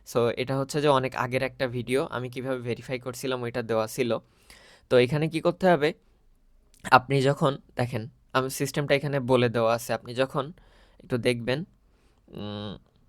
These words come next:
এই যে, আহ, আপনাকে সর্বপ্রথম একটা জিনিস রেডি করতে হবে, আমি বলি। আপনি ভেরিফাইতে ক্লিক করার পরে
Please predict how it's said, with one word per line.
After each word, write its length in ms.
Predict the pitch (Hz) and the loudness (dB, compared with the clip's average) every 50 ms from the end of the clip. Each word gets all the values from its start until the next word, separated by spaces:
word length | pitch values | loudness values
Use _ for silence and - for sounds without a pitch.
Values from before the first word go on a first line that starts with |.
| _ _ _ _ _ _ _ _ _ _ _ - - - - | _ _ _ _ _ _ _ _ _ _ _ -20 -20 -4 0
এই 140 | 127 123 113 | 0 0 2
যে, 160 | 117 113 - - _ _ _ _ _ _ _ _ | 0 -2 -4 -8 _ _ _ _ _ _ _ _
আহ, 340 | _ - - 110 110 - 131 | _ -2 0 2 6 6 4
আপনাকে 280 | 135 - 147 147 156 | 4 6 2 0 0
সর্বপ্রথম 400 | - - 151 143 135 147 147 165 | 2 2 2 2 2 0 -2 -2
একটা 280 | 139 - - - - 139 | -2 -2 -6 -6 -4 -4
জিনিস 300 | 123 131 131 131 - - | -2 -2 -4 -6 -2 -2
রেডি 160 | 131 123 135 | -2 -2 0
করতে 260 | 131 135 131 - 139 | -2 -2 -4 -2 -2
হবে, 120 | 117 107 117 | 0 0 0
আমি 100 | 120 123 | -2 -2
বলি। 360 | 120 123 120 110 120 139 - | 0 0 0 0 0 -6 -4
আপনি 260 | - 117 - - 131 117 | -4 -4 -2 -2 -4 -4
ভেরিফাইতে 580 | 120 123 117 123 123 - - 147 147 143 156 | -2 -4 -4 -4 -4 -2 0 0 0 0 -6
ক্লিক 300 | 131 - 139 139 135 - | -8 -6 -6 -6 -4 -2
করার 240 | - 151 156 156 156 | 0 2 2 2 0
পরে 320 | 147 156 156 139 135 165 | 2 2 2 2 2 0